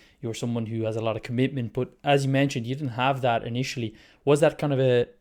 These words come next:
a moment in time that when you heard that, everything changed? And how did that trickle down into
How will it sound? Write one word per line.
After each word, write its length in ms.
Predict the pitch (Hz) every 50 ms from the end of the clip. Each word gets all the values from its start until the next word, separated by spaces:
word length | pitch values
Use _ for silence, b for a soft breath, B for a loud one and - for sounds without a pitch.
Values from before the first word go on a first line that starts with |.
| _ -
a 40 | 139
moment 440 | 123 127 127 131 131 131 127 123 131
in 80 | 117
time 400 | - - 120 117 135 143 156 147
that 200 | 127 120 113 -
when 200 | 127 123 120 123
you 120 | 117 117 113
heard 220 | 120 120 127 127
that, 160 | 131 123 113
everything 460 | 131 123 123 120 123 117 - 127 117
changed? 520 | 110 - - 123 127 139 143 139 131 - -
And 140 | 117 110 b b b b b b b
how 160 | - 139 139
did 140 | 143 143 127
that 160 | 135 127 -
trickle 280 | - - 139 135 127 120
down 260 | 127 123 127 123 123
into 160 | 113 - -